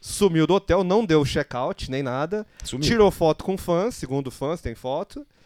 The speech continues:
Speaker 2: É.
Speaker 1: E aí ele falou que estava indo pra próximo lugar, que era no interior de São Paulo, pra fazer o show. Foi z-,
Speaker 2: Foram
Speaker 1: de,
Speaker 2: pra
Speaker 1: de
Speaker 2: Guarulhos.
Speaker 1: fin-, de fininho foi para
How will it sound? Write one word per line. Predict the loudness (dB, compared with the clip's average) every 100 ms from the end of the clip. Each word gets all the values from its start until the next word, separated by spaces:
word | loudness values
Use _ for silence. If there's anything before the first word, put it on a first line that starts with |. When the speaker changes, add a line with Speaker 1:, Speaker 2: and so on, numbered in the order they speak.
| -10
Speaker 2:
É. | -8 -10 -4
Speaker 1:
E | 0
aí | 2
ele | 2
falou | 2 0
que | 0
estava | 0 2 2
indo | 2
pra | -2
próximo | -2 -2 -2 -4 -4
lugar, | -4 -2 -2 -2
que | -4
era | -6
no | -6
interior | -6 -6 -6
de | -6
São | -8 -4
Paulo, | -2 -2 -2
pra | -6
fazer | -4 -4
o | -4
show. | -2 -2 -4 _ _ _ _ _
Foi | -4 0 2
z-, | 0 -8 -16 -18 -16 -18 _ -2
Speaker 2:
Foram | 4 6
Speaker 1:
de, |
Speaker 2:
pra | 6
Speaker 1:
de | 6
Speaker 2:
Guarulhos. | 8 10 10 10 10 6
Speaker 1:
fin-, | 0
de |
fininho | 0 0 2 4 2
foi | 6 6 8
para | 6 6 2